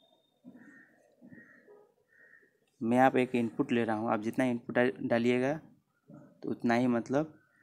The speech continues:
आपका प्रिंट होगा। So for I in range zero comma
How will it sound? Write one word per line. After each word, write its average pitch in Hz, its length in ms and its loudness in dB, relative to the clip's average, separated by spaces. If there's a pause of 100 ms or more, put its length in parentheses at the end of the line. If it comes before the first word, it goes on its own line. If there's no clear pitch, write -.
(840)
आपका 131 200 0
प्रिंट 117 420 -2
होगा। 95 260 -8 (560)
So 107 260 -8 (1040)
for 147 320 0 (140)
I 120 260 0 (480)
in 117 280 -4
range 113 360 -4 (3250)
zero 127 180 2
comma 123 380 -4